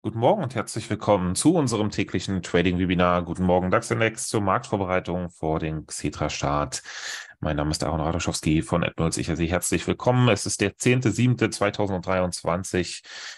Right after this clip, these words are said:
Wir starten in die neue Woche zusammen und bevor wir starten, gilt es, kurze Proforma-Dinge zu klären. Und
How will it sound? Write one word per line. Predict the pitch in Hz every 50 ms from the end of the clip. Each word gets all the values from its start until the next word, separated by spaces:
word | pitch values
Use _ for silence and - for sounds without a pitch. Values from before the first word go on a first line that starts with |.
| - _
Wir | - -
starten | - - 90 85 87 - 87
in | - -
die | 87 85
neue | 82 85 85 85 82 78
Woche | 90 87 - -
zusammen | - - 87 85 90 87 85 87 87 85
und | - - - - 82 82 80 78 80 82 - - - - - - _ _ _ _ _ _ _ _ _ _
bevor | - - 85 - - 101
wir | 98 92
starten, | - - 80 80 90 - - 95 90 87 87 87
gilt | - 98 104 98
es, | 101 90 - - -
kurze | - - 127 135 131 131 -
Proforma-Dinge | - 120 104 - 127 131 131 123 110 95 110 107 107 104 104 101 -
zu | - - - 104 95
klären. | - - - - - 85 90 95 87 92 90 90 87 85 - - - - - - - - - - _
Und | - - 87 87 82 82 82 -